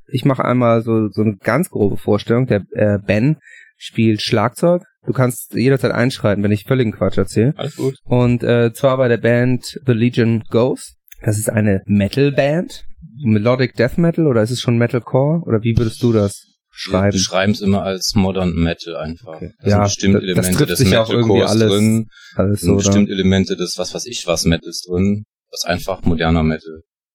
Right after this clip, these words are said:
Speaker 1: Mhm.
Speaker 2: Alles andere ist ein-, eigentlich Blödsinn. Geht zu sehr in die Schublade.
Speaker 1: Ja, man will ja auch, man will sich ja auch nicht zu sehr festlegen, ne? Da gibt's so Elemente, die man vielleicht dann doch gar nicht so sehr hat.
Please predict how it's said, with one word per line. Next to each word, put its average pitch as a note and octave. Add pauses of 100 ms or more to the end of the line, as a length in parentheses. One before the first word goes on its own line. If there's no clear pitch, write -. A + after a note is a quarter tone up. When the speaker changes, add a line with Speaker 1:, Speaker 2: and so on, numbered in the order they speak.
(120)
Speaker 1:
Mhm. G2+ (360)
Speaker 2:
Alles -
andere E2+
ist -
ein-, D#2 (260)
eigentlich E2+
Blödsinn. D#2+ (960)
Geht E2
zu E2+
sehr D#2+
in D#2+
die D#2
Schublade. D#2+ (800)
Speaker 1:
Ja, G2
man G#2+
will A2+
ja A#2
auch, G#2+
man G2+
will A#2
sich A2+
ja A2
auch G2+
nicht - (200)
zu -
sehr G#2+
festlegen, G2
ne? G#2
Da G#2
gibt's G#2
so -
Elemente, G2
die G2+
man G2+
vielleicht G2+
dann G2
doch G2
gar F#2+
nicht G2
so G2
sehr F#2+
hat. G2+